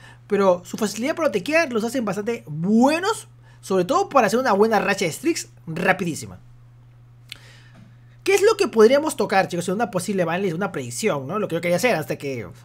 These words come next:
me ha dejado un poco ahí descalabrado esa mini lista de habilidades nerfeadas. Podemos tocar, chicos, Fusion Gate o a Core.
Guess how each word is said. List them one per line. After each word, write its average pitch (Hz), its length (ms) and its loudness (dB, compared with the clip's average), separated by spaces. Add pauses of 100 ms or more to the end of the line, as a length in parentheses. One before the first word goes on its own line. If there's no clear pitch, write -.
(120)
me 202 380 2
ha 214 60 4
dejado 233 360 2
un 226 120 0
poco 220 240 4
ahí 226 100 2
descalabrado 165 1040 2
esa 165 260 -4
mini 175 680 -2 (280)
lista 190 480 0
de 175 100 4
habilidades 156 600 0
nerfeadas. 131 480 -8 (720)
Podemos 392 300 0
tocar, 269 200 2
chicos, 240 200 0
Fusion 202 240 -4
Gate 370 280 2 (400)
o 147 160 -6
a 123 140 -6
Core. 143 380 4